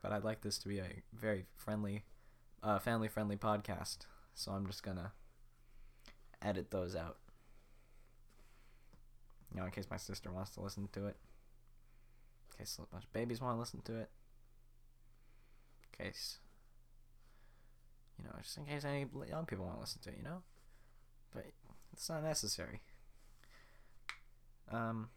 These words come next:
all right, this is gonna, this is gonna be a good part. The guards grab the old woman, and she struggles with them.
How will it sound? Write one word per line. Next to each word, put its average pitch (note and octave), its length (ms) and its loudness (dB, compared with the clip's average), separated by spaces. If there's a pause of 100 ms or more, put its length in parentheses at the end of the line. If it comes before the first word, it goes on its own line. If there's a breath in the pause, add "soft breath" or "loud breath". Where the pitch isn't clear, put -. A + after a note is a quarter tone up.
(1600 soft breath)
all - 80 8
right, F2+ 200 6
this G#2+ 100 2
is G#2+ 60 2
gonna, G2+ 200 6 (120)
this G#2+ 80 0
is G#2+ 60 0
gonna G#2 120 6
be F#2+ 120 2
a F#2 60 2
good F#2 100 -2
part. - 180 -4 (440 soft breath)
The A2+ 80 6
guards A#2 280 12
grab A2 340 12
the G#2 100 8
old G#2 180 10
woman, F2+ 360 4
and G2 120 0
she G2+ 100 2
struggles - 480 0
with - 200 -6
them. - 220 -4